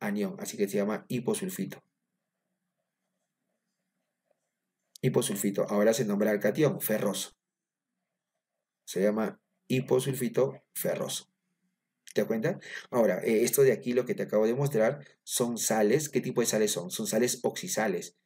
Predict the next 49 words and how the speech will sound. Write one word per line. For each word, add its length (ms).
¿Pero 200
por 120
qué 80
te 80
das 100
cuenta 200
que 100
son 140
sales 260
oxisales? 580
Porque 240
tienen 260
oxígeno. 560
Mira, 200
¿te 100
das 100
cuenta? 180
Mira, 220
tiene 180
oxígeno. 400
Es, 100
tiene 180
oxígeno, 360
mira. 180
Las 260
sales 300
saloideas, 420
sin 140
embargo, 360
no. 360
Profe, 200
¿y 60
cómo 180
se 80
hace 140
la 80
sal 240
saloidea? 380
Ya, 240
mire, 220
mire, 160
vamos 220
a 40
ver 100
un 80
ejemplo 280
por 120
acá, 120
chicos. 360